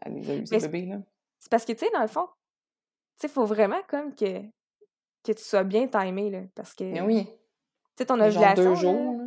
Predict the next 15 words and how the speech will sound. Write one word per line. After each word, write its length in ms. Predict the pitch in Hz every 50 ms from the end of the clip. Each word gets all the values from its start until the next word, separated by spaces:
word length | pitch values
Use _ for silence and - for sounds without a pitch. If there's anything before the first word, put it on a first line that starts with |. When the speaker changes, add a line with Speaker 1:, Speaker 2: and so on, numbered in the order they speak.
| - -
Speaker 2:
c'est 160 | - - 185
ça. 300 | - - 220 220 208 196 - _ _ _ _ _ _ _ _ _ _ _ _ -
Ton 120 | 208 208
Speaker 1:
Ouais. 80 | 220 196
Speaker 2:
ovulation, 440 | 202 214 202 190 190 190 - - 311 339
elle, 380 | 311 240 196 185 185 180 - -
genre, 120 | 202 196
ton 100 | - 208 190
ovule, 260 | 190 190 196 302 349
elle 100 | 302 214 185
est 100 | 185 185
bonne 320 | 185 196 202 220 240 226
vingt-quatre 300 | 208 202 202 196 254 -
quarante-huit 380 | - 220 196 185 185 - - -
heures. 300 | 190 202 220 208 190 185